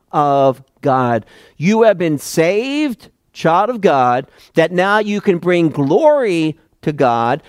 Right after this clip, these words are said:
And we do this in two ways. Through evangelism, we reach the lost. We do this, secondly, through our discipleship and fellowshipping with God.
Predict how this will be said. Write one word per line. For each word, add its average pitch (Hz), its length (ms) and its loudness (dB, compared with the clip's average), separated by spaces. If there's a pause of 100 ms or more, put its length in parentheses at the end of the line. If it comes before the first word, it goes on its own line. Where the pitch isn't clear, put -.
And 175 160 0
we 180 140 0
do 175 320 0
this 262 300 -4
in 165 160 0
two 226 260 -6
ways. 127 840 -4 (420)
Through 190 560 2 (600)
evangelism, 131 880 -4 (240)
we 147 160 0
reach 156 560 -4 (160)
the 143 100 -18
lost. - 640 -18 (360)
We 160 160 2
do 196 260 0
this, 208 200 2
secondly, 170 1000 0 (500)
through 185 840 2
our 175 460 0 (100)
discipleship 175 1300 -4 (420)
and 143 200 0
fellowshipping 170 920 -2
with 139 240 -4
God. 101 540 -16